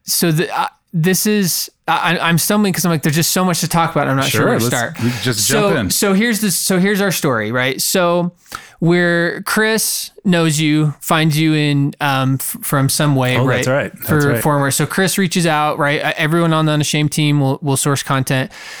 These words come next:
Speaker 1: So he reaches out, and, uh, that night I leave early. And I say, "Hey,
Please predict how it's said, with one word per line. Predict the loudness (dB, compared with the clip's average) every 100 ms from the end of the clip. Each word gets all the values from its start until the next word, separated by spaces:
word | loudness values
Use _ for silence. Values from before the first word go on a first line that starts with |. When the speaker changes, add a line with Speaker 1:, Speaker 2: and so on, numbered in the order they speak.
| -12
Speaker 1:
So | -2 2
he |
reaches | 2 2 0 0
out, | 0 0 -2 -4
and, | -2 0 2 0
uh, | 0 0
that | 0 0
night | 2 2 2 0
I | 0
leave | 0 0 0
early. | 2 2 2 2 0 -2 _ -4
And | -2
I | 0
say, | 0
"Hey, | 0 0 -2